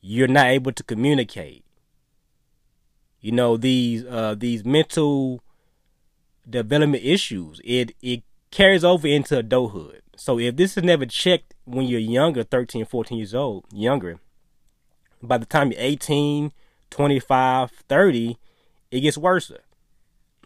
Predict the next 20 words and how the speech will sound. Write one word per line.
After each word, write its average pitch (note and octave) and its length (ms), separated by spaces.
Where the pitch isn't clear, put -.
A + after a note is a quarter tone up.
because B2 500
you C#3+ 160
were C3+ 80
never B2+ 240
taught - 460
and B2 200
never C3+ 220
educated B2+ 480
on A#2+ 260
this. F#2 220
So G2 400
at C3 220
work, D#3 340
your C3+ 160
behavior B2+ 600
is A#2 100
just G#2+ 240
as C3+ 80
fucking C#3 320
bad F#3+ 300